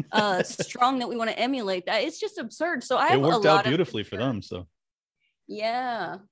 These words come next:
Speaker 2: Yeah,
Speaker 1: Yeah.
Speaker 2: no, I, I have a lot of concerns too. I, and this is why I'm doing so much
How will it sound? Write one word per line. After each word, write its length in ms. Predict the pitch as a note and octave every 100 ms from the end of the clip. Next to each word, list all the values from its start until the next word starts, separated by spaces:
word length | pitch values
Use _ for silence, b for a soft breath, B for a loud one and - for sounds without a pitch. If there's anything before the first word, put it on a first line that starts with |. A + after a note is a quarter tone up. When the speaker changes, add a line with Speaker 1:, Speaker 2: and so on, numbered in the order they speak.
| _ -
Speaker 2:
Yeah, 140 | F3+
Speaker 1:
Yeah. 200 | F#3 F#3+
Speaker 2:
no, 140 | A#2 G2+
I, 360 | B2 C3 C3
I 20 |
have 140 | D3 C3
a 40 |
lot 160 | C3+ B2
of 60 |
concerns 400 | G#2+ G2 A2+ G2
too. 220 | - A2 G2+
I, 60 |
and 400 | A2 - A2+ G2+ -
this 160 | C#3+ C#3
is 80 | B2+
why 240 | A#2+ B2
I'm 140 | A2+ A2+
doing 240 | A#2 A2
so 200 | - B2+
much 320 | A#2 A2+ -